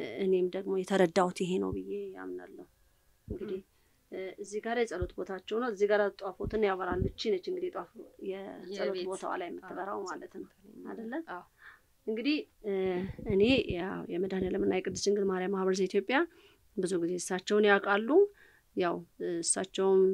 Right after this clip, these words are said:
Speaker 1: የሚያውቋቸው በማህበሩ ነው የሚያውቋቸው። እ፣ እኛ ጋራ ጧፍ ቢገባ፣ እ፣ ከሳቸው የግዴታ መሆን አለበት ወይም ደግሞ፣ ወይም ደግሞ በዚህ በንጽህና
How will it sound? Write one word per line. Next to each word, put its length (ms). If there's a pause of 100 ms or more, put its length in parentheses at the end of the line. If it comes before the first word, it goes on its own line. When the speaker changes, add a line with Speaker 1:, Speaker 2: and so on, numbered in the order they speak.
(480)
Speaker 1:
የሚያውቋቸው 580
በማህበሩ 760 (360)
ነው 120
የሚያውቋቸው። 600 (640)
እ፣ 160
እኛ 180 (140)
ጋራ 220 (200)
ጧፍ 260
ቢገባ፣ 380 (320)
እ፣ 100 (1300)
ከሳቸው 680
የግዴታ 480
መሆን 240
አለበት 440
ወይም 340
ደግሞ፣ 360 (260)
ወይም 260
ደግሞ 320 (800)
በዚህ 360
በንጽህና 880